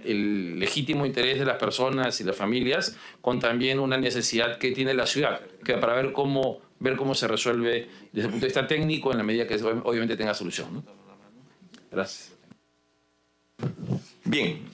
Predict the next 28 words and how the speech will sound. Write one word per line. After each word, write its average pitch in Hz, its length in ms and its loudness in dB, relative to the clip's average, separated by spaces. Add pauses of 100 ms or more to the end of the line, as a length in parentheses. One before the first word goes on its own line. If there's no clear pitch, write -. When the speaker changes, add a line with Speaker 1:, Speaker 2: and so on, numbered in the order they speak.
(240)
Speaker 2:
habiendo 147 480 2
culminado 143 580 2
la 131 80 2
exposición 127 560 0
programada, 127 440 2
la 147 180 2
presidencia 123 540 0
agradece 123 580 2
en 117 100 0
nombre 120 280 2
de 113 60 2
la 110 80 0
comisión 151 560 0
al 117 140 0
señor 113 300 0
Raúl 117 480 2
Pérez 113 260 2
Reyes 113 280 2
Espejo, 139 420 0
ministro 113 280 0
de 95 60 -6
Transportes 104 440 0
y 110 60 -2
Comunicaciones, 113 920 0 (500)
así 113 340 0
como 127 300 2
a 120 80 2
su 127 480 0